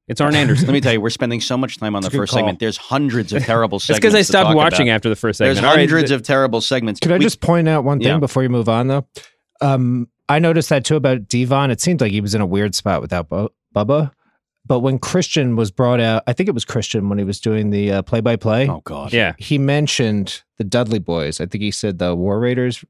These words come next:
Speaker 3: reminded him of the Dudley Boys a little bit. I think he was just
Speaker 1: Uh-huh.
Speaker 3: trying
Speaker 2: I
Speaker 3: to
Speaker 2: heard
Speaker 3: give
Speaker 2: that.
Speaker 3: a,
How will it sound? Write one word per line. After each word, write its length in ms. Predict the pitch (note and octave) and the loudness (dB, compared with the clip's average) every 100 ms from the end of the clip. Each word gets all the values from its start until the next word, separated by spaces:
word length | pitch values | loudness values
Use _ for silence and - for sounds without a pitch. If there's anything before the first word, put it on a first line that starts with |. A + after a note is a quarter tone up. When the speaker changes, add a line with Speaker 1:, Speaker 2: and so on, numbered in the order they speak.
| - | -6
Speaker 3:
reminded 380 | G2 G#2 G#2 F#2+ | -2 0 -2 -4
him 120 | G#2+ | -4
of 120 | G2+ | -4
the 80 | F#2+ | -2
Dudley 260 | G2+ G2+ A2+ | -2 -2 -2
Boys 260 | B2 B2 | 0 0
a 40 | B2 | -2
little 180 | B2+ C3+ | -2 -2
bit. 220 | D3 - | -2 -2
I 60 | G2 | -6
think 180 | A2 | -4
he 60 | G2+ | -4
was 160 | G#2 F#2+ | -6 -4
just 160 | G#3 | 0
Speaker 1:
Uh-huh. 100 | B2+ | 2
Speaker 3:
trying 0 | |
Speaker 2:
I 40 | B2+ | 2
Speaker 3:
to 60 | |
Speaker 2:
heard 60 | A#2 | 2
Speaker 3:
give 120 | C3+ | 2
Speaker 2:
that. 60 | |
Speaker 3:
a, 40 | C#3 | 2